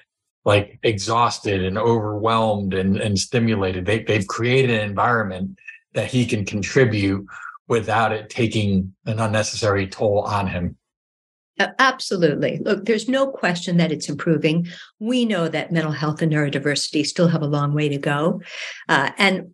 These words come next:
Speaker 2: part of it is our responsibility as parents, along with neurodivergent and autistic individuals themselves as they grow up.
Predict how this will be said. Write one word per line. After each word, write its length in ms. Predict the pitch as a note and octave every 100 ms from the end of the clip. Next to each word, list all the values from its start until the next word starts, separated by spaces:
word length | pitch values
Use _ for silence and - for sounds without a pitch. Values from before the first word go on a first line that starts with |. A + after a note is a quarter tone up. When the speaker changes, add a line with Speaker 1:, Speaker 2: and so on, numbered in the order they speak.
| _
Speaker 2:
part 160 | - E4
of 140 | F4+
it 80 | C4
is 180 | G#3 F3 -
our 180 | G#3
responsibility 840 | G3+ G3 - E3 E3 E3 D3+ C#3+ -
as 180 | F3 E3+
parents, 460 | - A3 G#3 G#3 -
along 640 | F#3 F#3 F#3 A#3 D4 D#4 A3+
with 340 | F#3 F3 F3 -
neurodivergent 600 | F#3+ G3+ G3+ F#3 F3+ F3
and 160 | E3+ E3
autistic 520 | D#3 D#3+ E3+ E3+ -
individuals 640 | D#3 D3 C#3+ C#3 - C#3
themselves 460 | - D3+ - D3 C3+
as 120 | C3
they 160 | - C#3
grow 260 | C#3 C3+
up. 220 | B2 B2+